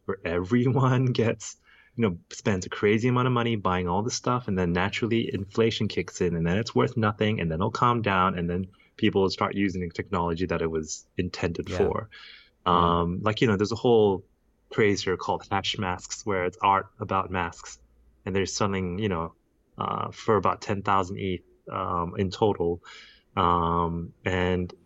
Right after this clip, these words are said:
Speaker 1: it, yeah, I, I think it will, the hype train is happening right now, but it will ease
Speaker 2: Mm-hmm.
Speaker 1: out, like you said, and then,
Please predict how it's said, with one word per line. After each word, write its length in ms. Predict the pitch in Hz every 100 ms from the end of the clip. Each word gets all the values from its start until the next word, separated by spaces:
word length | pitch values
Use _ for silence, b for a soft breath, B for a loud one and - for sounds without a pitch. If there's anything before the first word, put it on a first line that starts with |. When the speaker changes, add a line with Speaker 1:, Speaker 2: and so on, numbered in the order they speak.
| _ _ _ -
Speaker 1:
it, 140 | 156 107
yeah, 500 | 139 165 107 98 123 139
I, 60 |
I 40 | 135
think 200 | 175 165
it 60 |
will, 180 | 147 139
the 380 | 143 147 - 131
hype 200 | 147 147
train 160 | 151
is 100 | 139
happening 300 | 131 120 120
right 120 | 113 104
now, 220 | 92 92
but 180 | 87 95
it 40 |
will 140 | 98
ease 200 | 107 107
Speaker 2:
Mm-hmm. 200 | 98 90
Speaker 1:
out, 100 | 92
like 180 | 101 92
you 80 | 98
said, 360 | - 90 85 85 _
and 120 | 87 87
then, 360 | 87 85 85